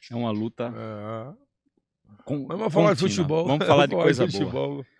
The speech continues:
Speaker 1: Perfeito, Jardel.
Speaker 2: As pessoas já
Speaker 1: Vamos
Speaker 2: sabem
Speaker 1: falar.
Speaker 2: o que é o certo e o errado pra, pra cada um. Só você ligar a televisão, só não sai sangue, porque <laughs> não dá pra sair ali.
Speaker 1: É, é. E, e esse é o exemplo, né?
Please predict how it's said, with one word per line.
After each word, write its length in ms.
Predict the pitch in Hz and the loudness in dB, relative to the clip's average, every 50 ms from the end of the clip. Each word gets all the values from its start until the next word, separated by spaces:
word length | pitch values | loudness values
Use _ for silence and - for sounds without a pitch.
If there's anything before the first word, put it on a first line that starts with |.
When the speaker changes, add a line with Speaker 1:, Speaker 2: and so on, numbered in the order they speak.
| _ _ - | _ _ 2
Speaker 1:
Perfeito, 460 | 143 135 123 - - 120 113 - - | 2 2 2 2 -2 -2 -2 -2 -2
Jardel. 420 | 113 101 95 98 98 98 90 82 - | -6 -6 -6 -6 -6 -6 -6 -8 -10
Speaker 2:
As 120 | 110 113 | -12 -12
pessoas 320 | - - 131 - 165 165 147 | -10 -8 -6 -2 -2 0 2
já 60 | 165 | 2
Speaker 1:
Vamos 100 | 151 123 | 2 4
Speaker 2:
sabem 180 | 120 - - 120 | 4 4 4 4
Speaker 1:
falar. 100 | 110 101 | 4 4
Speaker 2:
o 20 | |
que 80 | 90 170 | 4 4
é 40 | 165 | 2
o 60 | 156 | 2
certo 320 | - - 165 156 147 123 | 4 4 2 2 4 4
e 40 | 160 | 2
o 20 | 147 | 0
errado 300 | 123 120 131 135 - 120 | 2 2 0 -2 -2 -8
pra, 320 | 139 131 127 123 117 117 110 _ | -8 -6 -6 -6 -6 -10 -12 _
pra 120 | - - 123 | -10 -8 -6
cada 260 | - 135 127 120 113 | -4 -4 -4 -4 -6
um. 220 | 117 131 139 139 135 _ _ _ _ _ _ _ - - _ _ | -6 -6 -8 -10 -12 _ _ _ _ _ _ _ -20 -20 _ _
Só 160 | - - 147 | -12 -10 -8
você 240 | 139 131 - - 147 | -8 -8 -8 -6 -6
ligar 240 | 139 139 123 139 | -6 -4 -4 -4
a 40 | 131 | -6
televisão, 400 | - 151 131 135 123 117 120 120 | -4 -6 -6 -6 -6 -4 -6 -6
só 140 | 120 - - | -6 -6 -6
não 120 | 127 131 | -6 -6
sai 220 | 120 - - 127 127 | -8 -6 -6 -6 -6
sangue, 340 | - - - 123 123 117 113 | -6 -8 -10 -12 -12 -12 -14
porque 500 | - 135 123 - _ - 123 120 117 - _ _ _ - - | -12 -14 -14 -14 _ -12 -10 -10 -10 -12 _ _ _ -20 -20
<laughs> 240 | - _ _ - - | -20 _ _ -8 -8
não 100 | 165 147 | -6 -2
dá 140 | 123 131 | -2 -2
pra 140 | 117 120 139 | -2 -2 -2
sair 320 | - - 143 123 123 127 123 | 0 0 0 0 0 -4 -4
ali. 220 | 120 113 120 117 _ - 185 _ _ _ _ _ _ _ _ _ | -4 -4 -6 -8 _ -14 -20 _ _ _ _ _ _ _ _ _
Speaker 1:
É, 300 | - 101 92 90 85 82 80 _ _ - | -16 -14 -12 -12 -12 -14 -16 _ _ -10
é. 280 | 95 92 85 82 82 - | -10 -10 -10 -10 -14 -10
E, 140 | - 110 127 143 143 151 - - | -4 -4 -4 -2 -2 -4 -4 -2
e 80 | 123 135 | 0 0
esse 180 | 147 151 - | 0 0 0
é 60 | 156 | -2
o 80 | 151 156 | 0 0
exemplo, 420 | 147 117 104 110 107 95 - 98 | 0 0 -2 -4 -6 -6 -8 -10
né? 200 | 95 101 127 156 | -10 -10 -10 -12